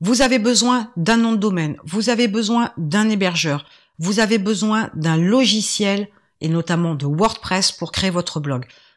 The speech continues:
Vous avez besoin d'un thème, vous avez besoin de quelques fonctionnalités, faut rester simple, il ne faut pas en faire de trop dans les deux cas, et vous avez besoin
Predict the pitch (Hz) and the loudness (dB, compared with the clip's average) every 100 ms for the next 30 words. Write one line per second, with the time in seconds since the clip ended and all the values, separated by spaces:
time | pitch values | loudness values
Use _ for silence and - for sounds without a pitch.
0 | - 160 226 254 240 240 220 202 240 247 | -4 0 2 2 2 0 -2 0 0 0
1 | 180 165 - 226 202 175 160 _ _ - | 0 -2 0 0 0 0 -6 _ _ -8
2 | 151 175 226 240 233 196 175 180 156 143 | -4 -2 0 0 0 -2 -2 -4 -4 -2
3 | - 226 277 254 262 247 254 240 233 226 | 0 2 0 -2 -2 -2 0 0 0 -2
4 | 220 226 240 - _ - - 165 170 - | -2 -2 -2 -6 _ -8 -4 -2 -2 -2
5 | 165 156 - _ - - 214 208 - - | -4 -4 -6 _ -4 2 2 0 -4 -16
6 | - 160 160 - 147 240 233 254 214 220 | -2 0 2 0 0 0 2 0 0 -2
7 | - 202 185 175 151 147 165 220 - _ | -2 -4 0 0 0 0 0 0 -4 _
8 | _ _ - 262 226 247 233 226 185 202 | _ _ 0 2 2 0 2 2 0 -2
9 | 185 202 233 | 0 -2 -4